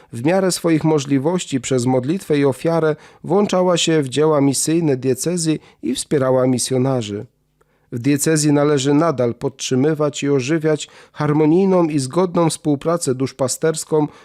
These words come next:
duchowieństwa diecezjalnego i instytutów zakonnych.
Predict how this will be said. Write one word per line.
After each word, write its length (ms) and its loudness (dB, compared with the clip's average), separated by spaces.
duchowieństwa 680 0
diecezjalnego 1080 0
i 200 -4
instytutów 680 0
zakonnych. 760 0